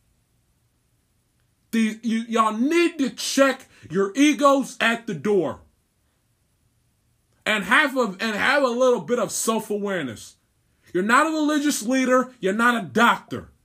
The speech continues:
All right? You're a football coach. Take it down a notch, will you please? You're not a doctor out there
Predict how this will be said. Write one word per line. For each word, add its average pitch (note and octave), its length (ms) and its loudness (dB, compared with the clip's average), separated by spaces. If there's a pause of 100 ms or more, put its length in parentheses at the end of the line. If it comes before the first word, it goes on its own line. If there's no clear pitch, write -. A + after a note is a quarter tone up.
(440)
All C3 80 -6
right? G#3+ 380 0 (440)
You're A3 240 2
a - 40 0
football G3+ 680 0
coach. - 580 -8 (240)
Take D4+ 300 4
it D3+ 240 -8
down A#3+ 540 4 (100)
a F3 100 -4
notch, D#3 560 -6 (120)
will B3+ 180 2
you B3 120 -2
please? A#3+ 560 0 (3000)
You're F3+ 120 0
not C4+ 240 2
a F#3 60 -4
doctor B3 540 2
out A#3+ 240 0
there A#3 360 -2